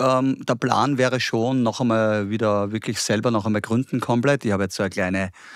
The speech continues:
äh, Fitness-Company gebaut, wieder mit Liegestütze-App und Kniebeugen-App und so. Die hat's einmal gegeben, die hat leider Adidas abgedreht. Ähm, waren sehr erfolgreich, wo man sein Smartphone am Boden legt, dann Liegestütz macht.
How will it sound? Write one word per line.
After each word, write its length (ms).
äh, 160
Fitness-Company 800
gebaut, 480
wieder 160
mit 160
Liegestütze-App 800
und 100
Kniebeugen-App 640
und 100
so. 200
Die 140
hat's 160
einmal 180
gegeben, 300
die 60
hat 120
leider 260
Adidas 380
abgedreht. 500
Ähm, 320
waren 120
sehr 160
erfolgreich, 500
wo 80
man 140
sein 160
Smartphone 420
am 80
Boden 220
legt, 240
dann 100
Liegestütz 440
macht. 280